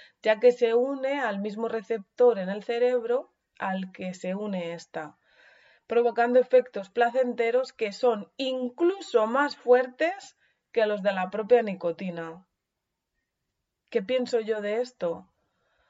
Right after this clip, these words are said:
Pues que clavo que saca otro clavo vive en hueco ajeno, es decir, que pan pa' hoy y hambre pa' mañana.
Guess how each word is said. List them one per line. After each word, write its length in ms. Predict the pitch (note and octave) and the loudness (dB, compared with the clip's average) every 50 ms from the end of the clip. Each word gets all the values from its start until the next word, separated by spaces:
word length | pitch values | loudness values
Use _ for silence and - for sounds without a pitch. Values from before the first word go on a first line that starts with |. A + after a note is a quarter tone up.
| _ _ _ _ _ _ | _ _ _ _ _ _
Pues 220 | - B3+ B3 A#3+ | 6 6 6 6
que 240 | - - A#3+ G#3+ G#3 | 4 0 -2 0 2
clavo 360 | - A#3+ A#3+ A#3+ B3 B3+ B3+ | 6 8 8 8 8 8 6
que 120 | A#3+ A#3 A3+ | 6 4 2
saca 640 | - B3 A#3 A#3 _ - - - A3 G3+ F#3+ F#3 - | 2 0 -2 -2 _ -20 -6 -2 -2 0 0 0 -2
otro 380 | - A#3 G3+ - A3 G#3 G3+ | -2 -4 -4 -4 -6 -6 -6
clavo 540 | - A3 A3+ A#3+ C4 C#4 C4+ A3+ F#3+ F#3+ F#3+ - | -4 -2 -2 -2 0 0 0 0 0 -2 -6 -10
vive 320 | - G#3 F#3 G3+ G3+ G3+ | -10 -10 -8 -8 -8 -8
en 120 | G3+ G3 F#3 | -8 -6 -8
hueco 200 | F#3+ F3+ F#3 F#3+ | -8 -8 -8 -8
ajeno, 560 | F3 - - D#3+ D#3+ D#3+ D#3+ E3 E3+ - _ _ _ | -10 -10 -12 -12 -10 -10 -10 -12 -14 -16 _ _ _
es 220 | - G#3 G3+ F#3+ F3+ | -6 -4 -4 -4 -6
decir, 560 | F3 E3+ D#3+ - - E3 D#3 D3+ D3+ E3 F#3+ _ _ _ _ _ _ _ _ _ _ _ _ _ _ _ | -6 -8 -8 -8 -10 -10 -8 -8 -10 -12 -16 _ _ _ _ _ _ _ _ _ _ _ _ _ _ _
que 140 | - G3+ | -10 -10
pan 260 | F#3+ F#3 G#3 G#3 A3 G#3 | -6 -4 -4 -4 -2 -4
pa' 200 | G#3+ G3 G3 G#3 | -4 -4 -2 -2
hoy 180 | A3+ A#3+ - - | -4 -4 -6 -8
y 80 | - G3+ | -8 -8
hambre 260 | F3+ E3+ E3+ E3+ E3+ | -8 -8 -8 -10 -10
pa' 140 | E3+ F3 E3+ | -8 -10 -10
mañana. 500 | E3 E3 D#3+ D#3+ D#3+ D3 - - - _ | -10 -10 -10 -12 -14 -16 -16 -18 -20 _